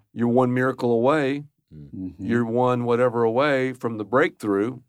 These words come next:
Speaker 1: Um, it, it definitely concerns me because I think people, for the most part, who said,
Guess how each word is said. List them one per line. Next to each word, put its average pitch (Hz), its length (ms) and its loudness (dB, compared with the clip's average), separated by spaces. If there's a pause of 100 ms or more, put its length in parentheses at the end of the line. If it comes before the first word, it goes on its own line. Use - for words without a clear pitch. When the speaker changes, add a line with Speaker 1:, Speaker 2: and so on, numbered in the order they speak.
(1200)
Speaker 1:
Um, 117 320 2
it, 131 140 -6 (460)
it 120 140 -2
definitely 139 400 2
concerns 147 440 -2
me 127 80 -2
because 117 360 -2 (800)
I 135 80 2
think 165 360 0 (1300)
people, 131 640 0
for 120 80 -2
the 123 60 0
most 135 340 0
part, 117 280 4
who 113 80 -4
said, 117 440 2